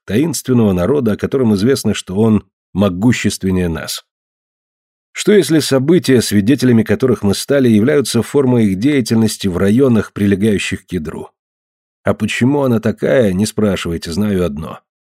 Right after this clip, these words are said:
Действие по могуществу действующего". "Хорошо, будем действовать по нашему собственному могуществу. Всего пока побаиваться",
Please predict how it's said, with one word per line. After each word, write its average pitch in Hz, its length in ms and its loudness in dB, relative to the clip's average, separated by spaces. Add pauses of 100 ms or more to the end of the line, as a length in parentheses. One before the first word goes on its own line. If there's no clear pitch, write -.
(260)
Действие 147 720 2
по 120 160 -2
могуществу 110 800 0
действующего". 107 960 -2 (1160)
"Хорошо, 196 600 2
будем 196 320 4
действовать 170 520 2
по 147 100 4
нашему 151 380 2
собственному 147 720 2
могуществу. 139 840 0 (180)
Всего 131 340 2
пока 151 340 0
побаиваться", 127 920 2